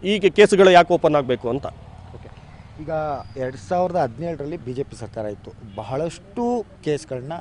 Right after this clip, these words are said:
Speaker 2: ಸರ್ಕಾರ ಹಿಂಪಡೀತು. ಆ ಸಮಯದಲ್ಲಿ ನಿಮ್ಮ ಕೇಸ್ ಕೂಡ ಹಿಂಪಡೆದಿದೆ ಅಂತ ನೀವು ಅಂದ್ಕೊಂಡಿದ್ರಿ,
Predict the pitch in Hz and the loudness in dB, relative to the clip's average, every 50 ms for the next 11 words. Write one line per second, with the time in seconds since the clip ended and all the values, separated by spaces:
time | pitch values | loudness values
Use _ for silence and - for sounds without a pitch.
0 | 165 151 - 113 104 - - 127 123 139 147 127 117 113 - 110 101 98 - - | -12 -10 -10 -10 -10 -8 -8 -6 -6 -6 -8 -8 -10 -10 -12 -10 -10 -10 -12 -14
1 | 98 - - - - - 113 127 143 156 160 - 156 143 139 131 147 147 143 135 | -20 -20 -20 -20 -18 -12 -8 -4 -4 -4 -4 -6 -8 -10 -8 -8 -8 -8 -10 -10
2 | 131 143 165 175 - 180 170 156 - - 143 147 165 151 131 127 - 135 123 117 | -10 -10 -10 -8 -6 -6 -6 -6 -8 -10 -8 -8 -8 -8 -10 -10 -8 -8 -8 -8
3 | 123 113 113 110 - 160 156 135 120 113 113 117 - - 123 117 107 95 98 | -8 -10 -10 -12 -12 -12 -10 -10 -8 -10 -10 -10 -10 -10 -10 -10 -10 -12 -14